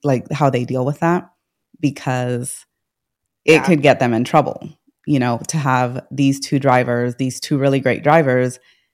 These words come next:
Speaker 1: fighting it out like that. I mean, we've seen before how it, you know,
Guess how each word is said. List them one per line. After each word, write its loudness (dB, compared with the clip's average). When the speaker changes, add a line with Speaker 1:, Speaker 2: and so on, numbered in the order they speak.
Speaker 1:
fighting 4
it 0
out 0
like 0
that. 2
I 2
mean, 2
we've -2
seen -2
before 2
how -2
it, -4
you 0
know, -4